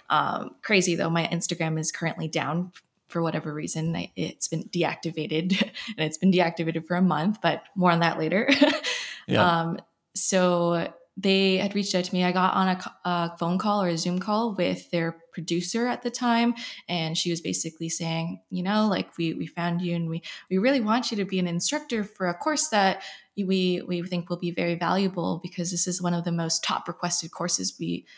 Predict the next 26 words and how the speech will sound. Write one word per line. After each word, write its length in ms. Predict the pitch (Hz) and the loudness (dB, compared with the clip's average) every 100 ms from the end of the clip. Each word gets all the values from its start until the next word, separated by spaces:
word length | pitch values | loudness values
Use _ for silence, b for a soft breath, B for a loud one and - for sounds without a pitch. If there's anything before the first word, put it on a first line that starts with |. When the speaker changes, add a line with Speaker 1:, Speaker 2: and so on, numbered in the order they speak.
| b b - | b b -6
Speaker 1:
uh, 180 | 160 - | -6 -4
for 240 | - 170 | -2 -2
requests 640 | 175 175 196 - - - | 0 0 0 2 4 4
that 140 | - 170 | 2 0
we've 180 | 165 165 | 0 0
been 140 | 160 | 2
getting." 380 | 180 214 - - B B B B | 6 4 2 -4 B B B B
And 380 | - 170 165 165 | 0 2 2 0
at 100 | 185 | -2
the 60 | 196 | -2
time, 540 | - 185 180 180 180 | 0 4 4 2 0
you 100 | 214 | 0
know, 200 | 196 180 - | 2 2 2
I, 200 | 190 190 | 0 2
I 60 | 202 | 2
never 220 | 220 226 | 2 2
really 180 | 233 233 | 0 -2
considered 440 | 202 196 208 202 | -2 -2 -2 -2
myself 360 | 190 - 185 185 | -2 0 -4 -6
a 40 | |
guru. 640 | - - 247 226 233 240 | -6 2 2 2 2 2
I 100 | 214 | 2
didn't 300 | 196 208 - | 2 0 0
want 280 | 190 190 185 | 0 0 0
to, 280 | 196 180 180 B B B B - | 0 2 0 B B B B -8
uh, 200 | 185 160 | -2 -2